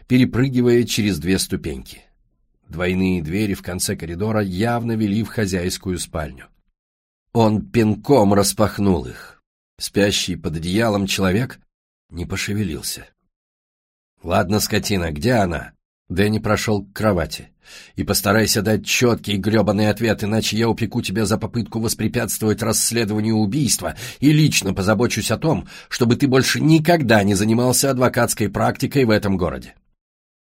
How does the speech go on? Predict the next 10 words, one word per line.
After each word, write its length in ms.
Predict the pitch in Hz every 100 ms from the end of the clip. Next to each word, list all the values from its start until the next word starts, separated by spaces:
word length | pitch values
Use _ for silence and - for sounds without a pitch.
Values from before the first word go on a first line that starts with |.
| _
Схватившись 640 | - - 87 - 110 - 90
за 140 | 87
тяжёлое 480 | 98 95 117 107 101
шёлковое 560 | - 107 98 95 87 85
покрывало, 600 | 82 85 90 113 110 - - -
Дэнни 380 | 90 131 127 127
сдёрнул 580 | 80 78 139 123 120 110
его 220 | 107 101
с 80 | -
кровати. 540 | 95 85 69 -